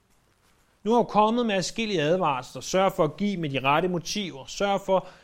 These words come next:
ikke, at du tænker, "Og nu får jeg udbytte, så." Bør jeg nok give. Men her vil jeg ikke komme med nogen advarsel. Her vil jeg sige højt,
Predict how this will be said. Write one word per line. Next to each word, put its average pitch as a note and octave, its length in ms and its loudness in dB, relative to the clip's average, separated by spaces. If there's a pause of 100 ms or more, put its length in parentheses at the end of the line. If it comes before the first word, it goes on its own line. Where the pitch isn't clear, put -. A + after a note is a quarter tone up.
(140)
ikke, G3 220 -2
at F3+ 100 -8
du E3 80 -6
tænker, F#3+ 420 0
"Og C3+ 160 0
nu D#3+ 80 -2
får F3+ 180 0
jeg E3 140 4
udbytte, F3 480 -2
så." E3 220 -4 (2000)
Bør D3 120 0
jeg C#3+ 140 0
nok C3+ 260 -8
give. D#3 140 -16 (960)
Men C3 140 -8
her G#3 220 -8
vil G#3+ 80 -6
jeg G3+ 60 -4
ikke G3+ 120 -12
komme E3+ 220 -14
med F3 80 -12
nogen E3 180 -12
advarsel. D3 580 -14 (1080)
Her A3 160 4
vil A#3 60 8
jeg A3 100 8
sige G#3+ 320 0
højt, A3 480 0